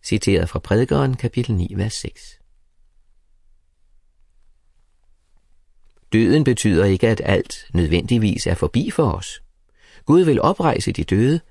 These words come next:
og give dem livet igen. Gud har lovet, at der vil komme en tid, hvor døden ikke skal være mere. Citeret fra Åbenbaringen, kapitel enogtyve, vers fire.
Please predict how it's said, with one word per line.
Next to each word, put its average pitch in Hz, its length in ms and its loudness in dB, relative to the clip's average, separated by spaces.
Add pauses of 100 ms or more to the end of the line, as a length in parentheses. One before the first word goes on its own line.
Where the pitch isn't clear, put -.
(180)
og - 160 -4
give - 200 -4
dem 190 160 0
livet 131 360 -2
igen. 151 280 -4 (2750)
Gud 175 180 4
har 214 120 4
lovet, 175 340 4
at 180 100 2
der 147 80 2
vil 107 120 2
komme 156 300 2
en 151 120 2
tid, - 260 0
hvor 120 160 2
døden 202 440 0
ikke 170 280 0
skal 127 220 -2
være 139 280 0
mere. 92 320 0 (1120)
Citeret - 440 0
fra 92 100 -2
Åbenbaringen, 87 640 0
kapitel - 380 -4
enogtyve, 104 600 -2
vers 123 220 -4
fire. - 280 -8